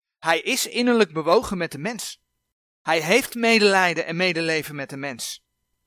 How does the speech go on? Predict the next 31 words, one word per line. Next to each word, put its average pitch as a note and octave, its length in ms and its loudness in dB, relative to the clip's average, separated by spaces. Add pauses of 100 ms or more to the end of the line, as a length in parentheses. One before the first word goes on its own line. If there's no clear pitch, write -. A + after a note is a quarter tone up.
(340)
En F#3+ 120 -16
van G3 140 -10
daaruit F3+ 400 4
heeft F#3+ 260 -2
hij D3+ 240 -2
ook C#3 120 -4
gehandeld. E3+ 540 -8 (840)
Hè, E3 140 -12
in G3 160 -8
het D3+ 120 -8
Oude F3 280 2
Testament F3 500 -4
zie F#3+ 140 -6
je D#3 60 -4
dat C#3 160 -4
meerdere E3 440 -8
keren D#3+ 340 -10
terugkomen G#3 600 0
in D#3+ 60 -6
de C3+ 80 -12
psalmen, G#3+ 480 0
dat D3 140 -4
de - 80 -18
psalmschrijver E3+ 920 -4
aangeeft A3+ 680 -2
dat - 160 -8
God - 440 -4 (280)
hem G3+ 260 0
barmhartig A3 640 0
is G3+ 160 -2
geweest. - 520 -8